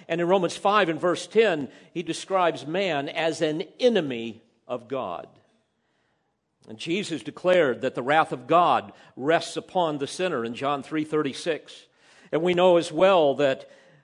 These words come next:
the unbeliever is, is a child of Satan,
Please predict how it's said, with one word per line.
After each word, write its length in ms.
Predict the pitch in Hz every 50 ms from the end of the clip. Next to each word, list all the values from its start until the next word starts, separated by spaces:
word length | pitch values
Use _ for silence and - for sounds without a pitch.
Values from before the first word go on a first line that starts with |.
| _ _ _ _ _ _ _ _ _ _ _ _ _ _ _ _ _ _ _ _ _ _ _ _ _ _
the 80 | 143 160
unbeliever 720 | 175 185 196 175 160 151 170 196 180 139 147 135 127 127
is, 360 | - - 147 156 147 - - -
is 200 | - 165 147 -
a 100 | 147 147
child 720 | 147 - - - - - 190 180 180 180 165 175 165 147
of 120 | 143 143
Satan, 560 | - - - 180 185 190 185 123 117 98 87